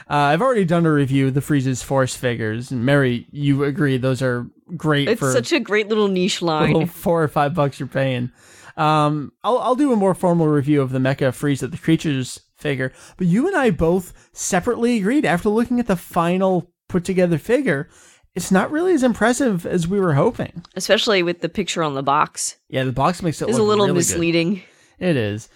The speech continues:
Speaker 1: So I, I took a whole bunch of pictures. I'm gonna try and take some better pictures too. I wasn't happy with some of them and do some kind of review in the near future of some of these figures. Nothing too terribly long. Um, that's my housekeeping stuffage. Julian, you got anything you wanna toss out there?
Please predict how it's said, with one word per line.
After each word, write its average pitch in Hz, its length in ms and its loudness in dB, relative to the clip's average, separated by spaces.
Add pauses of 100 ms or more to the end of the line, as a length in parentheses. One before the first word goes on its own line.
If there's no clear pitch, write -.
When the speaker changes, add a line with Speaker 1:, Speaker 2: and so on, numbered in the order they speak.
(140)
Speaker 1:
So 165 160 0
I, 170 400 0 (100)
I 175 40 2
took 185 160 0
a 175 80 2
whole 160 140 4
bunch 156 220 0
of - 40 -18
pictures. 135 380 -4
I'm 151 80 0
gonna 160 120 4
try 160 180 2
and 143 80 0
take 143 180 -2
some 127 100 0
better 120 220 0
pictures 127 380 -8
too. 143 120 0
I 135 40 2
wasn't 131 340 0
happy 120 320 -2
with 117 120 -4
some 120 180 -2
of 120 100 -2
them 117 180 0 (300)
and 165 100 2
do 160 320 4
some 208 240 2
kind 127 240 2
of 120 260 -4
review 120 520 0 (100)
in 147 140 -2
the 131 80 2
near 120 200 -2
future 120 420 -6
of 131 100 -8
some 120 160 -2
of 113 60 -4
these 117 180 -6
figures. 117 480 -6 (240)
Nothing 190 300 2
too 117 180 -6
terribly 120 440 -6
long. 95 300 -10 (500)
Um, 160 280 4
that's 214 260 0
my 233 560 2
housekeeping 135 1080 0
stuffage. 175 760 -4
Julian, 208 340 2
you 202 100 0
got 220 180 0
anything 233 480 -2
you 233 80 -2
wanna 226 200 -2
toss 226 300 -6
out 226 160 -6
there? 247 260 -10